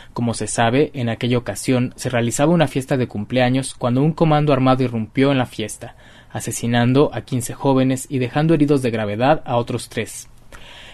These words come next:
En otra emisión, recordábamos la irresponsable declaración de fecal, en donde afirmaba que los muertos, condena post-mortem de por medio,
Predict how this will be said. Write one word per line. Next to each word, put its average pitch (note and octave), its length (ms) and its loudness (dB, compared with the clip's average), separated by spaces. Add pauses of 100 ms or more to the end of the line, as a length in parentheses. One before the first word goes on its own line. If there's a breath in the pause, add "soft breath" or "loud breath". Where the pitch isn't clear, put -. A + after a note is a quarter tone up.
(100)
En B2 160 0
otra B2 180 2
emisión, C3+ 640 2
recordábamos C3 640 4
la B2+ 80 0
irresponsable B2 640 0
declaración B2+ 560 0
de A#2+ 120 0
fecal, A#2 440 0 (320 soft breath)
en B2+ 120 0
donde B2 200 4
afirmaba C#3 480 6
que - 80 0
los A#2 220 0
muertos, A#2+ 520 -2 (120)
condena C3 440 2
post-mortem A#2+ 580 -2
de A2+ 80 -4
por A2 180 -4
medio, A#2+ 360 0